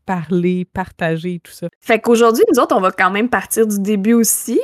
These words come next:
Speaker 2: Puis là, pour vous
Speaker 1: Mhm.
Speaker 2: situer un peu dans le fonctionnement de l'épisode aujourd'hui, ben, on va vraiment vous raconter notre expérience personnelle sur comment on l'a vécu à ce moment-là, tu sais. Euh, puis on va y aller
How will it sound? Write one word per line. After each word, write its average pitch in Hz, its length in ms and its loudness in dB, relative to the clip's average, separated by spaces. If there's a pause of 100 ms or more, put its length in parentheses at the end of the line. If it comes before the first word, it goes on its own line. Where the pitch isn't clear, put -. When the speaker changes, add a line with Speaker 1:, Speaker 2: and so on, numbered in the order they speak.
(120)
Speaker 2:
Puis 208 200 -4
là, 226 200 4
pour 214 200 0
vous 208 280 -2
Speaker 1:
Mhm. 220 60 0
Speaker 2:
situer 233 640 -2
un 214 120 2
peu 240 160 -2
dans 196 240 2
le 190 120 0
fonctionnement 196 560 -4
de 202 60 -4
l'épisode 196 340 -6
aujourd'hui, 190 360 -6
ben, 202 120 -4
on 170 60 -6
va 170 140 -4
vraiment 196 280 -2
vous 214 100 -2
raconter 190 380 -6
notre 196 260 -6
expérience 220 500 -6
personnelle 196 640 -6
sur - 220 -8
comment 214 260 -2
on 214 40 -2
l'a 196 200 -2
vécu 185 640 -6 (340)
à 214 120 -4
ce - 160 -4
moment-là, 202 480 2
tu - 100 -8
sais. 226 160 -4 (400)
Euh, 190 320 -2 (760)
puis 214 160 0
on 190 100 2
va 196 160 0
y 196 60 0
aller 196 420 -2